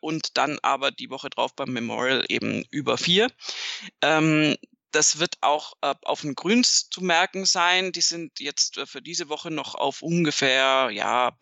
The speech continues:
bei elf auf dem Stimp-Meter, gehen dann, ähm, beim Memorial Richtung dreizehn, also deutlich schneller.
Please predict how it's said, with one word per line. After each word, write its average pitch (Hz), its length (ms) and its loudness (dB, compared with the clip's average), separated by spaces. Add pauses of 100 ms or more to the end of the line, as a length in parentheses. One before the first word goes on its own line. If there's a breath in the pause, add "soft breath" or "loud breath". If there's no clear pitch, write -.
bei 117 140 0
elf 165 420 2
auf 135 160 -4
dem 151 100 -4
Stimp-Meter, 160 720 0 (460 loud breath)
gehen 156 240 4
dann, 151 340 2
ähm, 139 380 0
beim 139 180 0
Memorial 139 460 2
Richtung 143 380 -4
dreizehn, 139 540 0
also 117 200 -8
deutlich 117 320 -8
schneller. 143 340 -4